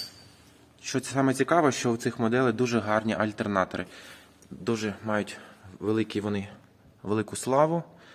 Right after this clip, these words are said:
От такі от модельки тринадцять тисяч Q, як ви бачите, великого розміру. Шикарні генератори. Є інвертора фірми Lonчин три тисячі триста ай. Бачите, в такому кожуху, як чемоданчик.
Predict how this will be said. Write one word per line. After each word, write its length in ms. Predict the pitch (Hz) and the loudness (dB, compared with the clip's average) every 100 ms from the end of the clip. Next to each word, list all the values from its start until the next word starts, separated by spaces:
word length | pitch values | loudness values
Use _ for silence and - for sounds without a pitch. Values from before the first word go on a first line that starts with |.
| - - - | -20 -20 -6
От 160 | 123 120 | -6 -4
такі 220 | 107 110 | -4 -2
от 140 | 104 | -2
модельки 420 | 104 104 98 - - | -2 0 -2 -4 -10
тринадцять 460 | - 107 101 104 - | -4 -2 -2 -2 -6
тисяч 360 | 101 98 95 - | -8 -6 -8 -10
Q, 340 | 110 127 165 - | -8 -6 -6 -8
як 160 | 143 139 | -10 -6
ви 80 | 147 | -2
бачите, 480 | 147 147 - 147 143 - - | 0 -2 -4 -8 -8 -14 -6
великого 520 | 131 143 139 135 135 | -2 -2 -4 -4 0
розміру. 480 | 139 135 139 135 135 - - - - - - - - - _ _ - | 0 0 -2 -4 -6 -12 -20 -20 -20 -20 -20 -20 -20 -20 _ _ -10
Шикарні 460 | - - 110 104 101 | -8 -4 -4 -4 -6
генератори. 640 | 107 113 147 156 156 151 - - - - | -6 -4 -4 -2 -4 -4 -8 -20 -20 0
Є 120 | 127 | 2
інвертора 600 | 117 113 113 117 117 139 - | 2 0 0 2 2 0 -6
фірми 280 | - 156 156 | -2 0 2
Lonчин 420 | 156 151 151 147 | 4 2 0 -6
три 140 | 139 139 | -4 -4
тисячі 360 | 139 131 - | -4 -8 -8
триста 400 | - 135 - 135 | -6 -6 -6 -6
ай. 240 | 123 127 127 - - - | -2 -4 -6 -12 -20 -10
Бачите, 240 | 120 - - | -10 -10 -14
в 40 | |
такому 300 | 120 123 123 | -10 -8 -8
кожуху, 500 | - 123 123 - 120 110 | -6 -6 -6 -10 -12 -10
як 140 | 117 | -10
чемоданчик. 680 | - 120 113 113 110 107 - | -8 -6 0 0 -2 -12 -16